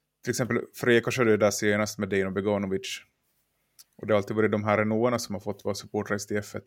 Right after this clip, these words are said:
där istället för F tre. Men det avtalet har äntligen tagit slut nu då. Och, eh,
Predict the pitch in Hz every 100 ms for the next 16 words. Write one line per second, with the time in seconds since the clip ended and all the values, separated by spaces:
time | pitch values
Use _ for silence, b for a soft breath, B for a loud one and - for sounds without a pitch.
0 | 98 98 95 98 98 - - - 110 -
1 | - 101 101 107 113 110 104 107 101 104
2 | 101 - 101 98 - 110 101 - 117 107
3 | 98 101 104 _ _ _ _ _ _ _
4 | _ _ _ _ _ _ _ - 107 _
5 | _ - 104 101 101 101 101 101